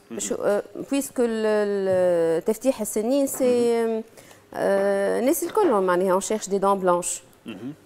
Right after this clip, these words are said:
Speaker 2: بور لو سورير يا اخي، لو سورير
Speaker 1: أكيد.
Speaker 2: سي، سي لا كلي معناها
Speaker 1: أي.
Speaker 2: في السوسيتي، معناها الناس الكل اون كومونيك افيك لو سورير. دونك
Speaker 1: لكن
Speaker 2: الناس
Speaker 1: شنو
Speaker 2: الكل
Speaker 1: صحتهم هذوما؟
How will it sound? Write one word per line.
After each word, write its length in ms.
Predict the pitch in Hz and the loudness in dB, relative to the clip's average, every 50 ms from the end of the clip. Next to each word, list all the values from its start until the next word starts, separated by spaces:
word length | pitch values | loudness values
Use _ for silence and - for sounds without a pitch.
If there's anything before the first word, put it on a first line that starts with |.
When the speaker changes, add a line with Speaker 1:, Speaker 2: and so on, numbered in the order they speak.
| - - | -10 -6
Speaker 2:
بور 160 | 196 185 196 | -4 -2 0
لو 80 | 202 208 | 0 0
سورير 460 | 208 - 269 262 262 294 269 233 180 | 0 2 2 2 2 2 0 0 0
يا 100 | 165 165 | -2 -4
اخي، 160 | 175 - 196 | -4 -4 -4
لو 100 | 175 180 | -4 -4
سورير 280 | 190 - 220 233 269 302 | -4 -4 -4 -2 -2 -2
Speaker 1:
أكيد. 180 | 285 - - | -2 -4 -4
Speaker 2:
سي، 920 | - 262 220 214 208 202 202 190 190 185 180 175 175 175 170 165 170 175 - - - | -2 -2 0 0 0 0 0 0 0 0 0 0 -2 -2 -2 -2 -4 -6 -8 -10 -14
سي 180 | - - - 214 | -6 -2 0 2
لا 100 | 214 220 | 2 2
كلي 360 | 226 - 294 320 320 294 262 | 2 2 0 0 2 2 2
معناها 720 | 214 202 196 190 196 214 214 185 180 175 170 170 170 170 165 | 2 2 0 0 0 0 -2 0 0 0 0 -2 -2 -4 -6
Speaker 1:
أي. 40 | 175 - - - - - 104 110 135 - - - - - - - 131 - - | -8 -12 -18 -20 -20 -14 -14 -14 -14 -14 -20 -20 -20 -14 -12 -12 -12 -12 -8
Speaker 2:
في 100 | - 208 | -8 -6
السوسيتي، 640 | 196 - 233 226 - 247 247 254 - 370 330 233 | -2 -2 -2 -2 -2 -4 -6 -2 0 0 0 0
معناها 240 | 160 151 143 151 175 | -2 -4 -6 -6 -4
الناس 280 | 185 175 190 208 214 | -2 -2 -2 -2 -2
الكل 300 | - - 294 285 262 247 | -2 -4 -2 -2 0 0
اون 120 | 226 226 226 | 0 -2 0
كومونيك 440 | 226 247 226 233 233 247 269 - 254 | -2 -2 -2 -2 -2 -2 -2 -2 -2
افيك 240 | 240 233 254 254 | -2 -2 -2 -2
لو 60 | 254 262 | -4 -6
سورير. 420 | - - 294 294 - 269 247 240 - - _ _ _ _ - - - - | -4 -4 -4 -4 -2 -4 -6 -6 -10 -16 _ _ _ _ -20 -20 -18 -6
دونك 140 | - 196 - | 0 0 0
Speaker 1:
لكن 140 | - - - | 2 2 2
Speaker 2:
الناس 160 | 226 240 - | 2 2 2
Speaker 1:
شنو 80 | 202 | 2
Speaker 2:
الكل 100 | 196 - | 4 4
Speaker 1:
صحتهم 460 | 302 339 320 208 190 - - 110 98 104 | 4 4 2 0 -2 -2 -6 -8 -6 -6
هذوما؟ 240 | 101 92 92 90 | -6 -6 -8 -10